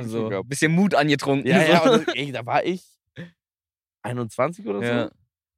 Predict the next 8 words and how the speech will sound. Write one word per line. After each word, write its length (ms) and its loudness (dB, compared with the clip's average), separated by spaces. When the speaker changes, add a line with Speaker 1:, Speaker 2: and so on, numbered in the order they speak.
Speaker 2:
Und, 500 2
äh, 340 2
ich 100 -20
fand 180 -18
das 120 -16
so 100 -14
nicht 400 -12
geil. 400 -6